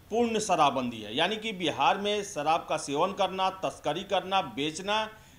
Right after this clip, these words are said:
या किसी भी तरह के धंधे में लिप्त रहना एक बहुत ही संगीन अपराध माना जाता है।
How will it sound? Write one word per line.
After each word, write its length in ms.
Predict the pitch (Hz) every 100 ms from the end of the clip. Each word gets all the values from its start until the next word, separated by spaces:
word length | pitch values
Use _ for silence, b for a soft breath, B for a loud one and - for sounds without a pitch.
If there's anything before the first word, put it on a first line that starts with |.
| -
या 140 | 233
किसी 540 | 240 - 220 202 277 269
भी 140 | 254
तरह 260 | 233 208 208
के 300 | 202 214 208
धंधे 420 | 147 165 190 208
में 140 | 196
लिप्त 380 | 185 156 190 -
रहना 340 | 165 160 180 180 170
एक 320 | 190 190 139
बहुत 360 | 147 175 202
ही 100 | 185
संगीन 520 | 175 - 156 143 180 170
अपराध 380 | 143 143 135
माना 280 | 120 117 110
जाता 280 | 101 92 92
है। 160 | 87